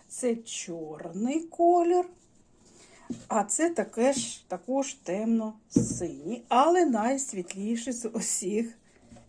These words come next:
відтінків, які в мене в роботі. І ось таке виходить полотно. Ось оця пряжа синенька, вона таки,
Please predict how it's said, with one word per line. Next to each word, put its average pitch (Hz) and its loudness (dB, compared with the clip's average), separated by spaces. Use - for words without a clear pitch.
відтінків, 175 -6
які 160 -12
в 202 -6
мене 175 -6
в 165 -12
роботі. - -20
І 254 0
ось 233 0
таке 254 0
виходить 233 -4
полотно. 196 -6
Ось 190 -10
оця - -12
пряжа 247 -6
синенька, 147 -10
вона 190 -2
таки, 196 -6